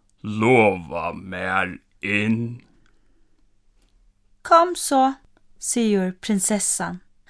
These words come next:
Speaker 2: Men so skalt tú ikki býta, ella klóra, ella spýta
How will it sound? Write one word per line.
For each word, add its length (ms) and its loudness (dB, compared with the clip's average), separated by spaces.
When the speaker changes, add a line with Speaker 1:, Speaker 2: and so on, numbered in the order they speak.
Speaker 2:
Men 500 8
so 600 2
skalt 640 0
tú 420 -2
ikki 680 -2
býta, 720 4
ella 760 2
klóra, 760 4
ella 720 0
spýta 720 2